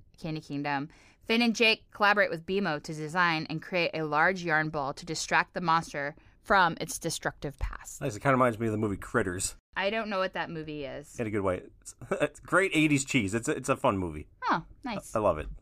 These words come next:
Speaker 2: You, I like that, though. That's fun. I,
Speaker 1: Yeah, we'll
Speaker 2: yeah.
Speaker 1: see.
Speaker 2: I
Speaker 1: Hey,
Speaker 2: guess we'll
Speaker 1: a-,
Speaker 2: find out.
Speaker 1: a-, any last thoughts about this episode?
Speaker 2: It's iconic, and it's iconic for good reason. I think it's a very memorable episode,
Speaker 1: Mm-hmm.
Speaker 2: and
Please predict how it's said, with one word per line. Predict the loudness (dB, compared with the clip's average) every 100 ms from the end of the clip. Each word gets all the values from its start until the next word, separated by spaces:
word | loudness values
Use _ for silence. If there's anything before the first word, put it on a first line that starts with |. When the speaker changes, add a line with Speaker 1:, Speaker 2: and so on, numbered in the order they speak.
| -16
Speaker 2:
You, | -10 -6 0
I | 2
like | 2 0
that, | -2 0
though. | 0
That's | 0 -2
fun. | 0 0 0
I, | -4 -4
Speaker 1:
Yeah, | -6 -8 -14 -14 -12 -12 -14 -8
we'll | -6
Speaker 2:
yeah. | -6
Speaker 1:
see. | -8 -14 -18 -12
Speaker 2:
I | 0
Speaker 1:
Hey, | 2 2
Speaker 2:
guess | 0 -8
we'll | -6 -2
Speaker 1:
a-, |
Speaker 2:
find | -2
out. | -4 -12 -16 -6
Speaker 1:
a-, | -4 -2
any | -2 0
last | 0 -2 -2
thoughts | -2 -2 -4
about | -4 -2 -2
this | -6 -8
episode? | -10 -12 -12 -14 -18 -20 _ _ -2
Speaker 2:
It's | 0 4
iconic, | 4 2 4 4 4 0
and | -2
it's | 2
iconic | 2 4 2 2
for | 0
good | 2 4
reason. | 4 4 2 0 -8 2
I | 2 4
think | 0 -2
it's | -2 0
a |
very | 4 4
memorable | 4 4 4 4 2
episode, | 2 2 4 6
Speaker 1:
Mm-hmm. | 6 6 4 2
Speaker 2:
and | 4 6 6 6 4